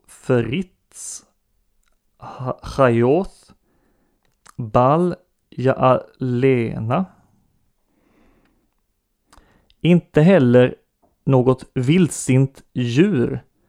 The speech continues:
ska gå på den. Det vill säga, något vildsint djur ska inte gå på den. Lo thimatse sham.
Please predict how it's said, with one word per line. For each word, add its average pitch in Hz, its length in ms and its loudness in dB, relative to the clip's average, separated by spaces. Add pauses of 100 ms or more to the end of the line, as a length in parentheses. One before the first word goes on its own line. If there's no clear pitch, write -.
(540)
ska - 500 -2
gå 135 440 -2 (100)
på 135 120 2
den. - 300 -4 (1700)
Det - 60 -10
vill 113 100 -8
säga, 120 120 -2
något 123 200 -2
vildsint 175 800 0
djur 131 360 -2 (100)
ska - 180 -4
inte 147 280 0
gå 120 140 -6
på - 120 -10
den. - 120 -12 (2750)
Lo 147 600 0 (1000)
thimatse 151 1080 -4
sham. - 580 -6